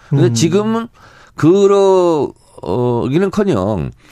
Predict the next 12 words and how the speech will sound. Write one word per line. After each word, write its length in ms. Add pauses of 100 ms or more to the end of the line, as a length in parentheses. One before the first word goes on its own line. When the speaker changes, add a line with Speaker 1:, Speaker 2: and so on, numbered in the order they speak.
(320)
Speaker 1:
미국의 380
비위를 360
맞추고 340
있어요, 240
오히려. 300
우리가 320
뺨을 260
맞았는데 540
때린 260
사람은 360
비위를 260
맞추고, 600